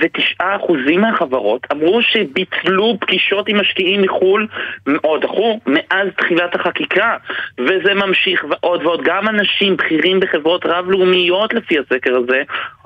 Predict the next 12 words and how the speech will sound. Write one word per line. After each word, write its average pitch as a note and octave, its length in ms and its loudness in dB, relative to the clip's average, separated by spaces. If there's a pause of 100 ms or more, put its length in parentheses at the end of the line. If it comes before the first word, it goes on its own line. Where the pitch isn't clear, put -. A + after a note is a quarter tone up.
אומרים F3+ 380 2
כי D#3+ 300 0
ההשקעה A#2+ 460 0
בכוח C3+ 360 -2
אדם G#3+ 360 -2 (320)
תרד F3+ 300 -2
ביותר F#3+ 320 0
מחמישים F#3 420 0
אחוז. F3 280 0
מה C#3+ 160 0
זה D#3+ 80 0
אומר? F#3+ 320 0